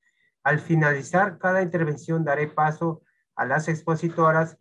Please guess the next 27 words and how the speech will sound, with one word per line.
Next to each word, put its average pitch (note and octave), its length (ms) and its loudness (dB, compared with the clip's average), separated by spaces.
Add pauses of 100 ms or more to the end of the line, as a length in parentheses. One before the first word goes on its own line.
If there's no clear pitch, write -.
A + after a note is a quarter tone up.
(140)
para D3 240 2
que - 120 -8
puedan E3+ 460 0 (140)
absolverlas. A#2+ 1000 -6 (500)
Asimismo, D#3+ 840 2
a D#3+ 140 -6
todos D#3+ 220 4
los D#3+ 160 4
participantes D3+ 1040 -2 (280)
se D#3 200 0
les C#3+ 180 -4
comunica C#3+ 800 2
que B2+ 280 -8
enviaré B2+ 520 -2
por D#3+ 180 2
el D#3 160 4
chat D3 260 -2
grupal D3 520 0
un F3 200 2
formulario D#3 680 0
de B2 80 -4
asistencia C#3+ 840 -4 (300)
donde C#3+ 300 4
deberán D#3+ 560 4
confirmar D3+ 680 0
su - 160 -10
participación. C3 1000 -2